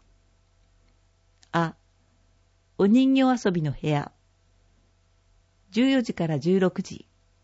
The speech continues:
対象、幼児、小学生。定員、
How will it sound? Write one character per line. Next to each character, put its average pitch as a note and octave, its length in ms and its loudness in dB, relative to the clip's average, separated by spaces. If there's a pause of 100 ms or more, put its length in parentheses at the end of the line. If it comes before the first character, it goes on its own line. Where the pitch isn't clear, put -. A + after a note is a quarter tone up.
(960)
対 F3+ 220 0
象、 E3 460 -6 (840)
幼 A#3 240 4
児、 - 260 -10 (400)
小 A3 240 2
学 G#3+ 220 0
生。 C3+ 360 -6 (1160)
定 G3 240 2
員、 F3+ 300 -4